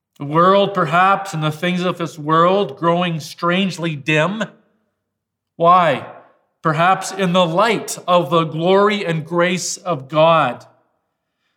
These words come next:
Perhaps our love affair with the things of this world is breaking up a bit. Don't allow that to be something which is unnerving.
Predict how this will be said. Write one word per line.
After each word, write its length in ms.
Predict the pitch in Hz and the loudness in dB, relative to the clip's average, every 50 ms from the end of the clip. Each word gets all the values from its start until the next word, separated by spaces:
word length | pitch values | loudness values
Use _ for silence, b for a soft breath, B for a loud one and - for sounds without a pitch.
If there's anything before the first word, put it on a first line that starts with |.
| _ _ _ _ | _ _ _ _
Perhaps 380 | - 160 180 202 208 202 - | -4 0 2 2 2 2 2
our 140 | 220 208 185 | 2 2 4
love 280 | 165 180 185 202 202 202 | 4 4 4 4 4 2
affair 420 | 202 - - - 185 165 151 151 | 0 -2 -2 -2 0 2 2 2
with 180 | 147 151 151 151 | 0 -2 -4 -4
the 100 | 175 160 | -6 -6
things 320 | - - 196 196 185 160 | -4 -2 -2 -2 -2 -2
of 120 | 180 170 175 | -2 -2 -2
this 200 | 175 165 - 160 | -4 -6 -4 -4
world 320 | 165 180 190 190 175 160 | 0 2 2 2 2 2
is 160 | 170 151 135 | -2 -4 -4
breaking 520 | - - 175 165 180 190 185 - 185 175 170 | -6 -4 0 0 0 0 0 -2 -4 -2 -2
up 200 | 190 202 190 202 | -2 -2 -2 -4
a 60 | 185 | -4
bit. 440 | 151 151 135 - - - - - _ _ _ _ _ _ _ _ _ _ _ _ _ _ _ _ _ _ _ _ _ - | -2 0 -2 -2 -4 -10 -20 -20 _ _ _ _ _ _ _ _ _ _ _ _ _ _ _ _ _ _ _ _ _ -2
Don't 160 | 190 202 214 | 0 2 4
allow 320 | 208 196 180 180 180 175 165 | 4 4 6 6 6 4 4
that 260 | 160 170 175 170 170 | 4 2 2 0 -2
to 80 | - 185 | -4 -4
be 160 | 147 180 170 | -2 -2 -4
something 420 | 156 - 185 175 175 170 180 170 160 | -2 -2 -2 -2 -2 -2 -4 -2 -2
which 180 | 165 156 - | -2 -2 -2
is 100 | 165 143 | -2 -2
unnerving. 840 | 160 156 151 147 143 156 170 180 185 165 156 131 143 170 180 160 | 0 0 0 0 0 0 2 2 2 0 0 -2 -2 -4 -6 -8